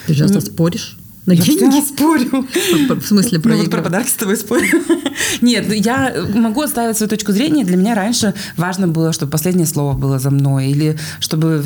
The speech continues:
Speaker 2: там, все признали, что я права. А сейчас я могу в какой-то момент сказать: "Ну ладно, думайте, как хотите".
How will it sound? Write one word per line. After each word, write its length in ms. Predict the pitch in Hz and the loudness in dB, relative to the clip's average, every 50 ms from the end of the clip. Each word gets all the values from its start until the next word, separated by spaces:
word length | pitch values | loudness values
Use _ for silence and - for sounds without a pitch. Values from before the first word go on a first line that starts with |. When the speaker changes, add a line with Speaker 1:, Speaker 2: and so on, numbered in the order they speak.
| 156 | -4
Speaker 2:
там, 100 | 156 143 | -4 -2
все 140 | 139 190 190 | -2 0 0
признали, 420 | 185 196 190 165 160 156 160 160 | 0 0 0 0 0 0 0 -2
что 220 | 160 156 - - 160 | -2 -2 -2 -2 -2
я 100 | 147 147 | -2 0
права. 400 | 143 160 160 156 151 143 139 143 - - - - - - - | -2 -2 -2 -2 -2 -4 -4 -8 -10 -14 -16 -16 -14 -12 -6
А 140 | - 170 | -4 -4
сейчас 300 | 175 175 - 262 285 285 | -4 -2 -2 -2 -2 0
я 40 | 285 | 0
могу 160 | 226 208 202 | 0 0 0
в 60 | 233 - | -2 -2
какой-то 240 | - 214 208 185 | -4 -4 -2 0
момент 220 | 185 190 180 185 175 | 2 2 2 2 2
сказать: 320 | 180 - 165 160 156 - | 0 0 0 0 0 0
"Ну 80 | 254 269 | 0 0
ладно, 360 | 226 185 190 175 165 143 139 | 0 0 0 0 0 0 0
думайте, 320 | 139 147 165 180 170 175 | 0 0 0 0 0 -2
как 160 | - 147 139 - | -4 -6 -6 -6
хотите". 400 | - - - 151 139 - 143 | -6 -4 -4 -6 -4 -4 -2